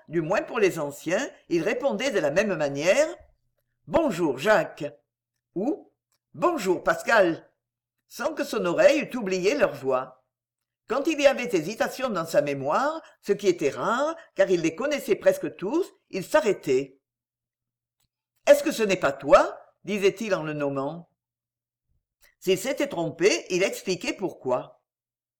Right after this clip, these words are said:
Marchant ainsi lentement, le trajet fut long des ateliers au bureau.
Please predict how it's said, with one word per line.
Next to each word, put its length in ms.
Marchant 420
ainsi 320
lentement, 600
le 140
trajet 320
fut 200
long 340
des 200
ateliers 400
au 100
bureau. 580